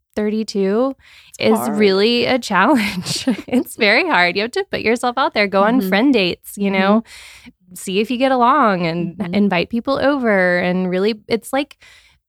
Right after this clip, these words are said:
Speaker 1: I, I, watching Molly doing all of these things when she was, like, three and how
Speaker 2: Right.
Speaker 1: fearless she was in it
Speaker 2: Right.
Speaker 1: gave me such, like, um, resilience in, like, the times it didn't work out.
Speaker 2: Right.
Speaker 1: Or, like, this friend date,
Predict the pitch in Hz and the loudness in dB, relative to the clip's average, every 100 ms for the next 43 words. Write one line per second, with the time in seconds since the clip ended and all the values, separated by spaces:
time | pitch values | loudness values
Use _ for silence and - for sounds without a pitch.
0 | _ _ - 240 - 226 - 214 220 - | _ _ -6 -4 -2 -4 -2 0 0 0
1 | 254 214 180 196 254 269 285 294 294 285 | 0 2 2 0 0 -2 -2 0 0 0
2 | 285 285 294 - 294 285 269 233 220 208 | -2 -4 -6 -4 -2 -2 -2 -2 -2 -4
3 | 208 208 196 - 190 190 214 233 214 208 | -4 -6 -8 -6 -4 -2 -2 -4 -2 -4
4 | 190 190 185 185 185 - - 185 180 247 | -2 0 0 0 -4 -10 -10 -4 -2 -2
5 | 302 - 320 330 320 339 359 370 359 - | -2 -4 0 0 0 -2 -2 -2 -4 -6
6 | - 226 208 214 214 - 170 - - - | 0 0 2 0 -2 -2 -4 -4 -10 -12
7 | - 202 180 175 - - _ 190 - - | -10 -8 -6 -8 -16 -20 _ -8 -8 -6
8 | 58 214 - _ 202 202 185 180 190 196 | -8 -10 -16 _ -6 -4 -2 -2 -2 0
9 | 208 226 - - - - 208 196 190 190 | -2 -4 -10 -16 -14 -4 -2 -2 -2 -4
10 | 185 190 180 - 185 185 180 180 - 254 | -4 -6 -8 -8 -8 -6 -6 -8 -8 -6
11 | 359 - - - - - - - _ 220 | -6 -6 -10 -10 -10 -8 -8 -12 _ 0
12 | 214 190 185 185 185 190 - 180 175 - | 2 2 2 0 0 -2 -2 -4 -4 -6
13 | 180 190 220 233 - | -6 -2 0 0 -2